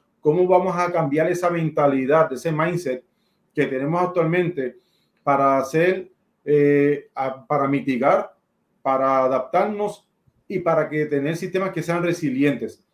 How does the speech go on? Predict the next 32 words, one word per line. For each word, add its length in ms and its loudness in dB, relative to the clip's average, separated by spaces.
O 20 -20
sea 140 -4
que 240 0
el 60 -4
sistema 400 -4
de 120 0
efi-, 220 -2
eh, 200 2
eficiencia 400 -6
energética 420 0
es 40 0
un 240 0
campo 520 0
grande, 720 0
abarcador, 800 -2
que 140 -4
no 100 -4
solamente 720 2
aplica 480 0
para 180 0
lo 140 -2
que 140 -6
es 40 0
residencial, 520 -2
sino 160 -2
también 320 -2
para 180 2
lo 80 0
que 80 -2
es 80 -4
comercial 460 0
también. 280 -4